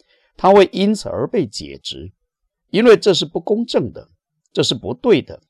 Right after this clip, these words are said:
你看到神的属性和荣耀在福音中面临考验了吗？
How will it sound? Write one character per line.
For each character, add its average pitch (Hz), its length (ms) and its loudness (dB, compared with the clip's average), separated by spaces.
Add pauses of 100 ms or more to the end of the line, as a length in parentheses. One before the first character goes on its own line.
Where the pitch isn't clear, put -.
(460)
你 117 80 -6
看 208 160 0
到 208 120 4
神 156 200 -4
的 147 80 -2
属 82 240 -12
性 151 380 -6
和 101 320 -8
荣 87 240 -10
耀 - 260 0 (160)
在 98 200 -6
福 95 180 -10
音 139 140 -4
中 156 200 -6
面 160 300 -6
临 90 240 -12
考 - 300 -16
验 175 180 -8
了 127 80 -6
吗？ 127 220 -12